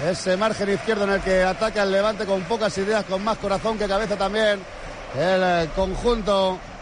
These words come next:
de Calleja, la apertura a la derecha, Jorge de Frutos, este es incansable, la deja atrás, Johnny Montiel, zona de tres cuartos, ¿qué hace? Tiene que descargar,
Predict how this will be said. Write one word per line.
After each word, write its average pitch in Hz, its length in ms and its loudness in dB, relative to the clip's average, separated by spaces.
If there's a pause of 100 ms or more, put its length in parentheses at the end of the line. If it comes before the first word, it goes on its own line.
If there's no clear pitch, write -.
(240)
de 233 160 2
Calleja, 208 540 0
la 214 80 2
apertura 196 380 0
a - 20 0
la 196 180 2
derecha, 208 360 0
Jorge 190 240 -2
de 185 120 2
Frutos, 185 260 -6
este 190 180 -4
es 170 80 -6
incansable, 185 580 -2
la 190 100 2
deja 190 220 0
atrás, 202 320 0
Johnny 202 200 -2
Montiel, 190 360 -2
zona 190 200 -2
de 190 60 2
tres 190 200 -4
cuartos, 202 340 -4
¿qué 196 120 -2
hace? 196 200 0
Tiene 190 160 -4
que 190 80 0
descargar, 196 500 0